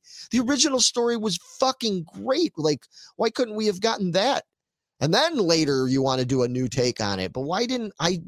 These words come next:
I just so badly in my heart wanted the movie or T V version of that book. And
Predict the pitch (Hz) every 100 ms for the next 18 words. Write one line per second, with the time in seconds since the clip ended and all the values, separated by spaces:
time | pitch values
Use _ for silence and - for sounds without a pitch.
0 | - 185 180 202 - 196 202 196 170 _
1 | 165 165 156 143 127 120 113 117 107 98
2 | 101 104 107 95 98 - - - _ -
3 | 120 123 127 127 127 120 107 110 120 110
4 | 101 101 101 107 98 117 101 101 101 101
5 | 98 - 98 90 - - - _ _ _
6 | _ _ _ _ 120 107 101 95